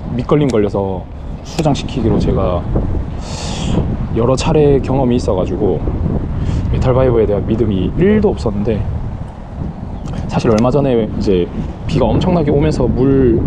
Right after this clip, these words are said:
수위가 낮아지더라고요. 그러면서 다들 가을 패턴이라고 하는데, 여기 경남 쪽 수로나 이런 필드 쪽은 잘 모르겠지만, 이미 초겨울로 약간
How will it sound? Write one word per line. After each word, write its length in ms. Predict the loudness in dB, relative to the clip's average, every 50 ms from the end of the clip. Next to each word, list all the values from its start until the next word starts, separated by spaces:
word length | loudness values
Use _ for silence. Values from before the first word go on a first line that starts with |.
| 0 0 -2 -2 -2
수위가 380 | -2 0 2 2 2 2 2
낮아지더라고요. 920 | 2 0 2 2 2 0 2 2 0 0 0 0 0 0 0 0 0 -2 -2 -2 -2
그러면서 400 | -2 0 0 0 0 0 0 0 -2 -2 -4 -4 -2 -2 -2 -2 -2 -2 -2 -4 -4 -4 -4 -4 -4 -2
다들 360 | -2 0 2 4 4 4 4
가을 320 | 2 0 2 2 2 2 2
패턴이라고 1300 | 0 -2 0 0 2 2 4 4 2 2 2 2 2 4 4 4 4 4 4 4 4 2 2 0 -2 -4
하는데, 640 | -2 -2 0 2 2 2 2 2 2 2 2 0 -2 -2 -2 -2 -2 -4 -4 -4 -4 -4 -4 -4 -6 -4 -2 -2
여기 220 | 0 2 2 2 2
경남 340 | 2 2 2 4 4 2 2
쪽 160 | 0 0 -2
수로나 640 | -2 0 2 4 4 4 4 4 4 4 2 2 2
이런 460 | 0 0 0 0 0 0 0 0 -2
필드 260 | 0 0 2 2 2 2
쪽은 240 | 2 2 2 2 2
잘 160 | 2 0 0
모르겠지만, 760 | 2 2 2 2 0 0 -2 -2 -2 -2 0 0 0 -2 -2 -2 -2 -2 -2 -2 -2 -2 -2 -2 -2 -2 -2 -2 -2 -2 -4 -4 -4 -2 0
이미 400 | 2 2 4 4 4 4 2 2 -2 -4 -10 -12 -12 -10 -10
초겨울로 720 | -4 0 0 2 4 4 4 4 4 4 4 4 4 4 4
약간 300 | 2 2 0 -2 -4